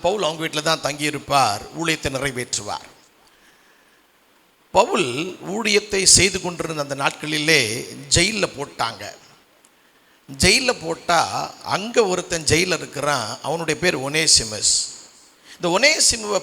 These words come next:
பவுல் ஜெயிலில் பார்க்குறாரு. "ஏய், நீ பிலமோன் வீட்டில் தானே வேலை பார்த்துட்டு இருந்த, நல்ல ஒரு எஜமானன் தானே உன்னுடைய எஜமானன், நல்ல ஒரு தேவனுடைய மனுஷன், தேவனுடைய விசுவாசி, நீ என்ன பண்ண, ஏன் இங்கே உள்ளே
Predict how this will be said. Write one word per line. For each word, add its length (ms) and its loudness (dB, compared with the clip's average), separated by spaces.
பவுல் 300 0
ஜெயிலில் 340 0
பார்க்குறாரு. 560 0
"ஏய், 200 -2
நீ 80 6
பிலமோன் 420 -4
வீட்டில் 280 -4
தானே 180 0
வேலை 200 0
பார்த்துட்டு 340 -6
இருந்த, 200 -8
நல்ல 340 2
ஒரு 120 -2
எஜமானன் 500 -2
தானே 220 -2
உன்னுடைய 320 -4
எஜமானன், 580 -4
நல்ல 160 0
ஒரு 160 2
தேவனுடைய 480 2
மனுஷன், 420 0
தேவனுடைய 400 -2
விசுவாசி, 580 0
நீ 80 4
என்ன 100 0
பண்ண, 180 -2
ஏன் 140 6
இங்கே 200 -4
உள்ளே 140 4